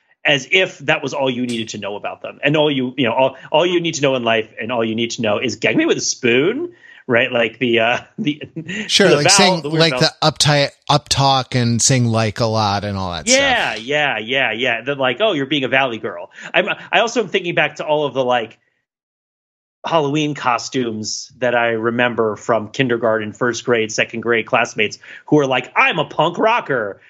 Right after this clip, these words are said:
Speaker 1: And it was, like, a sort of purple tinsel wig, right? <laughs> Like, or something along those lines. And the idea that that's how sort of punk rock was being interpreted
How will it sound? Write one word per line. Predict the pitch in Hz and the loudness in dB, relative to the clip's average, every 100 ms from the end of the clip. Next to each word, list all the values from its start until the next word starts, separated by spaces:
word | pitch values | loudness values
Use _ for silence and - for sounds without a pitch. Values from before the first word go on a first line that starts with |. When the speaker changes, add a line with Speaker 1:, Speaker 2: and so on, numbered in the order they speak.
| - | -8
Speaker 1:
And | 120 135 | -4 -4
it | |
was, | 131 127 | -4 0
like, | 131 123 | 0 0
a | 123 | -2
sort | 139 123 | 0 0
of | - | -4
purple | - 135 131 120 | -6 -2 -2 -2
tinsel | 127 110 120 107 | -6 -2 -2 0
wig, | 110 113 107 104 - - - - | 0 0 -2 -8 -18 -20 -14 0
right? | 113 110 - | 2 2 0
<laughs> | |
Like, | 135 113 | -2 2
or | - | 0
something | - 180 151 196 240 | 2 -2 -4 -4 -2
along | 156 196 160 | 0 0 0
those | 160 147 | 0 2
lines. | 143 131 202 | 0 0 -4
And | 226 - 170 | -6 0 2
the | 175 | 2
idea | 175 170 | 0 -4
that | 156 | -2
that's | 143 143 | -2 -2
how | 139 135 | 0 -2
sort | 123 127 | -2 -8
of | - | -6
punk | 123 123 | -8 -4
rock | 131 120 117 | 0 0 -2
was | 113 | -12
being | - 120 113 | -6 -4 -4
interpreted | 110 - 113 113 104 104 | -8 -8 -8 -6 -8 -10